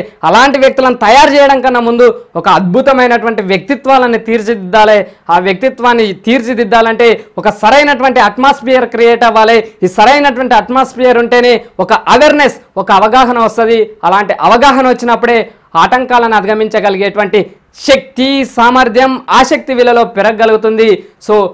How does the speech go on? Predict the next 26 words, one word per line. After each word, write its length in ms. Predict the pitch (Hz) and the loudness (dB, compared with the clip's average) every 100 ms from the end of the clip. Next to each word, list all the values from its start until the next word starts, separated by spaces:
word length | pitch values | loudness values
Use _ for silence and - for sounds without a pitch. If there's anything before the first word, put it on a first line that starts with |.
| - | -8
భగత్ 300 | 135 214 247 | -2 0 0
సింగ్ 200 | 285 277 | -2 -2
భావాలు 400 | 247 240 226 208 180 - | 2 2 2 0 -4 -6
దేశభక్తిని 600 | 160 240 240 240 240 294 254 | 0 2 2 0 0 0 2
ఏ 40 | 247 | 4
విధంగా 580 | 254 240 247 247 240 | 2 2 2 2 2
అయితే 300 | 247 233 254 | 2 2 0
కణ 240 | 247 233 233 | 0 0 -2
కణాన 380 | 226 240 269 302 | 0 2 2 2
పెంపొందించుకున్నారో, 1080 | 285 254 262 262 247 - 247 240 247 240 - _ - | 0 0 0 -2 -4 -4 -2 2 4 2 0 _ -10
యువత 260 | 165 226 254 | -2 0 2
ఏ 260 | 208 202 | 2 2
లక్ష్యాన్ని 460 | 208 202 - 294 277 | 2 0 2 2 2
అయితే 160 | 269 | 0
పెట్టుకున్నదో 720 | 247 226 - 240 233 240 233 226 - - | -2 -2 -4 -2 0 2 2 0 -8 -2
ఆ 140 | 170 | 0
లక్ష్యం 480 | 175 170 - 269 247 247 | 2 0 0 0 0 0
కోసం 380 | 226 247 233 190 - - | 0 0 -2 -4 -10 -10
నిరంతరం 560 | 165 214 285 311 285 254 | -2 2 2 2 2 0
ప్రయత్నం 480 | 247 220 240 254 240 | 0 0 0 -2 -4
చేసేటువంటి 880 | 226 220 226 208 220 208 214 - - - | -2 -2 -2 -2 -4 0 0 -2 -10 -16
దిశగా, 640 | 143 208 277 262 240 226 - _ - | -6 -4 0 2 4 2 0 _ -12
దశగా 640 | 139 214 294 285 254 247 240 _ 151 | -2 0 2 2 4 2 -2 _ -6
వెళ్ళగలగాలి 680 | 160 202 254 254 233 226 | 0 2 2 2 2 2
అన్నటువంటి 640 | 220 214 202 214 208 190 - _ 156 | 2 0 -2 -2 -2 -4 -6 _ -6
ఒక 300 | 208 196 | 0 2